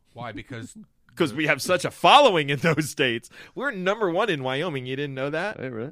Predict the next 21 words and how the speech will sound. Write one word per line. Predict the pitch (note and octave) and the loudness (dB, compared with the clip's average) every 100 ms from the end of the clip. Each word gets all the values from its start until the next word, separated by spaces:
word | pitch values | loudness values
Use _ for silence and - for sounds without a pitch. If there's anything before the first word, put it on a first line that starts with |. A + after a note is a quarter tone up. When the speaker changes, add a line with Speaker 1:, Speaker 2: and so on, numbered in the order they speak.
| F4 | -14
Speaker 3:
Okay. | - - - D#4+ - | -20 -20 -20 -20 -20
Wow. | C#3 - _ - _ _ _ _ - - - _ - - - A2+ | -20 -20 _ -20 _ _ _ _ -20 -20 -20 _ -20 -20 -20 -20
Speaker 1:
Wow, | G#2+ | -16
Speaker 3:
Impressive. | - F#2 G2 | -14 -14 -12
Speaker 1:
Dirty | |
Marble. | G2 G2 A2+ - _ - - A2 G#2+ | -14 -14 -14 -18 _ -20 -20 -12 -4
Speaker 2:
We | F#3 | -4
say, | |
we | - | -4
Speaker 3:
Impressive. | F3 E3 E3+ | -6 -4 -2
Speaker 2:
say | D#3+ D#3 | 0 0
anything, | C#3+ C#3 B2+ | -2 -4 -6
he | B2 | -6
believes | A#2 A2 F#2+ | -2 -2 -4
it. | F#2+ - | -8 -8
I | B2+ | -6
love | C3 C3+ G#2+ | -4 -4 -6
you | |
having | A2 G#2 G2+ | -10 -12 -12
you | F#2+ | -12
here. | G2 F2+ | -12 -14